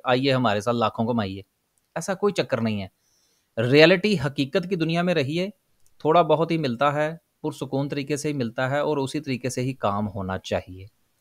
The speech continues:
तो बताने का मकसद ये था, क्योंकि आजकल हमारी जो रजिस्ट्रेशन है वो ओपन है और पाँच तारीख हमारी लास्ट है, दो हज़ार रुपये हमारी महीने की फीस है, ये पाँच तारीख तक हम लोग अनाउंस करते रहेंगे। तो दोस्त राब्ता करते हैं तो वो कहीं ये समझ के ना हमारे पास आ जाएं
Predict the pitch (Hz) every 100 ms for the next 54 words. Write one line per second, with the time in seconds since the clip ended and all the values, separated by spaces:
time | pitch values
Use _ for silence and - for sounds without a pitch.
0 | - 131 113 120 147 160 139 131 196 160
1 | 147 143 120 139 - _ _ 143 139 151
2 | 135 135 160 143 120 113 135 135 135 127
3 | 120 110 120 - 143 147 147 139 123 -
4 | 151 143 143 120 113 - 135 131 127 113
5 | 101 104 101 120 - 139 135 - _ _
6 | _ - 139 175 160 151 131 139 127 110
7 | 113 110 95 92 117 135 151 123 123 131
8 | 139 135 131 139 135 143 131 110 127 135
9 | 120 131 - 127 147 120 101 92 - _
10 | _ _ - _ _ 185 170 190 202 196
11 | 147 202 202 175 196 190 226 226 214 208
12 | 170 196 208 123 214 262 202 202 180 190
13 | 180 170 117 110 156 147 120 113 151